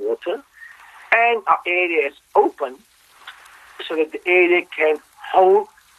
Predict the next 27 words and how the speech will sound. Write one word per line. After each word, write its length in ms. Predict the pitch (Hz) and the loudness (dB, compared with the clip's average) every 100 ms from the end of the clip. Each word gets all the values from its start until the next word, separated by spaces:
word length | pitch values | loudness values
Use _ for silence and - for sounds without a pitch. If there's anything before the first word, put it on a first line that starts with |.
| - | 0
more 280 | 165 180 143 | 4 4 4
water 360 | 151 156 - 143 | 2 0 -2 -6
in 100 | 143 | -6
its 160 | 123 - | -8 -10
soil 360 | 175 151 123 123 - _ _ - | 0 2 2 -6 -16 _ _ -2
from 180 | 160 135 | 0 0
falling 380 | - 165 156 151 - | 0 0 2 2 2
out 100 | 135 | 0
of 120 | 113 | -2
the 80 | - | -14
sky. 340 | - 185 107 - _ _ _ _ _ 170 | 2 4 4 -2 _ _ _ _ _ 0
We 160 | 202 | 2
also 560 | 226 240 269 214 185 - _ | 2 0 0 2 2 -4 _
know 460 | 127 139 202 143 - _ _ _ _ | -6 2 2 2 -6 _ _ _ _
that 220 | 156 151 - _ _ _ - | 0 0 -2 _ _ _ -6
by 240 | 247 156 175 | 2 2 2
extracting 560 | - - 226 233 277 | -8 -2 0 0 -4
water 240 | 190 196 196 | 0 2 2
out 120 | 156 | 0
of 40 | |
the 100 | 151 - | 0 -2
aquifer, 480 | 160 - - 117 - - _ _ _ - - - 139 | -4 -4 -10 -12 -14 -18 _ _ _ -20 -8 -6 0
we 140 | 240 | 0
can 180 | 247 233 | 0 -2
supply 420 | - - 170 156 147 | -4 2 4 4 2
the 100 | 131 | -10
city 300 | 127 - 123 | -14 -18 -16